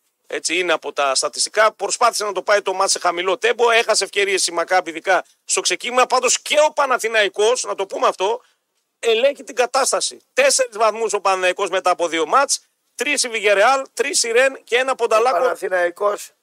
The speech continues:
Speaker 1: η Χάιφα.
Speaker 2: είναι,
Speaker 1: Ναι.
Speaker 2: είναι κυκλοθυμικός.
Speaker 1: Δηλαδή;
Speaker 2: Δηλαδή, μπορεί να σου πετάξει ένα ημίχρονο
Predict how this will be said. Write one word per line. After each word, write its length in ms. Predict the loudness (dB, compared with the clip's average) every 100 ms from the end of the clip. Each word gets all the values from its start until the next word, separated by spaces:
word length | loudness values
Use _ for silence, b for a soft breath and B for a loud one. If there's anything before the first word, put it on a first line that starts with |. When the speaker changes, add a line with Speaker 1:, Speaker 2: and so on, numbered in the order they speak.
| -16
Speaker 1:
η 100 | -2
Χάιφα. 400 | 0 0 -2 -10
Speaker 2:
είναι, 200 | -4 -2 -2 -6
Speaker 1:
Ναι. 80 | -16
Speaker 2:
είναι 180 | -8 -6
κυκλοθυμικός. 1200 | -8 -14 -10 -6 -6 -8 -14 -6 0 0 -2 -20 _ _
Speaker 1:
Δηλαδή; 460 | 0 0 2 -2 -4 _ _ _ _ _ _ _ _ _ _ _ _
Speaker 2:
Δηλαδή, 300 | -4 0 0
μπορεί 160 | 2 2
να 60 |
σου 120 | 2 -4
πετάξει 480 | -4 0 -2 0
ένα 200 | -2 -2
ημίχρονο 720 | -6 -8 -8 -6 -4 -6 -8